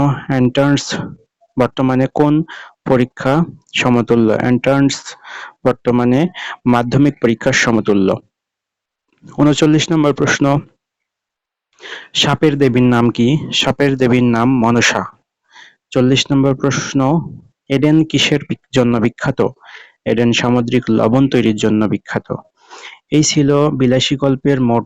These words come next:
চল্লিশটি জ্ঞানমূলক প্রশ্ন। আশা করি এই চল্লিশটি প্রশ্নের বাইরে আর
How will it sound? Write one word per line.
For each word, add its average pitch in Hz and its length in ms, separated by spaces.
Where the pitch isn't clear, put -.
চল্লিশটি 139 540
জ্ঞানমূলক 123 460
প্রশ্ন। 123 300
আশা 123 260
করি 151 340
এই 147 360
চল্লিশটি 139 480
প্রশ্নের 131 380
বাইরে 120 380
আর 123 100